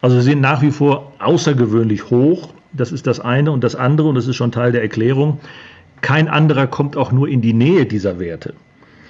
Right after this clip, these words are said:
Also ein Grund, äh, aus meiner Sicht, warum diese Zustimmungswerte nach wie vor so hoch sind, ist, dass zumindest in der Bevölkerung niemand sieht, dass es eine Alternative gibt. Denn Zustimmung sinkt ja auch, wenn ich diese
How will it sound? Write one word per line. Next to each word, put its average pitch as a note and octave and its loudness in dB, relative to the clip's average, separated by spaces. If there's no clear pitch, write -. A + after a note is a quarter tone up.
Also A#2 0
ein D3 2
Grund, D#3+ 0
äh, C3 -2
aus A#2+ -4
meiner C#3+ 2
Sicht, C3 -2
warum B2+ 2
diese D3+ 2
Zustimmungswerte C3 0
nach B2 0
wie A#2+ 0
vor A#2+ 0
so A2 0
hoch C#3 0
sind, D#3 0
ist, D3+ -4
dass B2 -2
zumindest B2+ 0
in C3 -2
der B2+ 2
Bevölkerung C#3 0
niemand C#3+ 0
sieht, B2 -2
dass C3+ -2
es B2+ -2
eine A#2+ 2
Alternative A2+ 0
gibt. - -14
Denn A2 -2
Zustimmung C#3+ 0
sinkt C3 0
ja - 0
auch, C#3+ 0
wenn C3 2
ich B2+ -2
diese C3+ 0